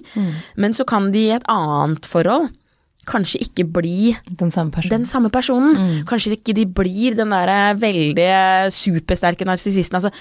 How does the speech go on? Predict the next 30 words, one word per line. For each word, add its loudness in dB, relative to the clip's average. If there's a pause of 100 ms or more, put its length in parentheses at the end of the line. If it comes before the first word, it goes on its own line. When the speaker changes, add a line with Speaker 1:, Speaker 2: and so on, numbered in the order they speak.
(120)
Speaker 2:
de -2
fremdeles 0
likevel 0
har 2
de -2
trekkene, -2
men 0
fordi 0
den -2
andre 0
parten -4
er 2
såpass -2
tydelig 0 (100)
Speaker 1:
Mm. -4
Speaker 2:
på 0
det 0
som -4
er 0
viktig -4
for -2
dem, -2 (220)
så -4
får -2
de 2
på -2
en 0
måte -2
ikke -6
utøvd -4